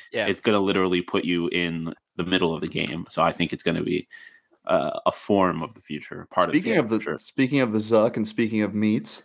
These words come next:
Speaker 3: um, have you seen that video of him
Speaker 2: <laughs>
Speaker 3: smoking meats before?
Speaker 1: Smoking
Speaker 2: <laughs> No.
Speaker 1: meats?
Speaker 3: Oh my God! Okay, we're watching this after we, we wrap up the pod.
Speaker 1: Huh. That's interesting. Well, the last, I mean, on the Netaverse, for, let's, let's pretend for a second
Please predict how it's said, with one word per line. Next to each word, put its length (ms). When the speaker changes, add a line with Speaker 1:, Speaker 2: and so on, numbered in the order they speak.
Speaker 3:
um, 400
have 140
you 80
seen 240
that 120
video 420
of 80
him 120
Speaker 2:
<laughs> 20
Speaker 3:
smoking 440
meats 220
before? 420
Speaker 1:
Smoking 640
Speaker 2:
<laughs> 0
No. 240
Speaker 1:
meats? 200
Speaker 3:
Oh 220
my 140
God! 240
Okay, 220
we're 180
watching 340
this 140
after 220
we, 140
we 180
wrap 240
up 120
the 60
pod. 340
Speaker 1:
Huh. 340
That's 140
interesting. 420
Well, 200
the 100
last, 320
I 60
mean, 180
on 160
the 100
Netaverse, 400
for, 800
let's, 260
let's 200
pretend 480
for 120
a 80
second 420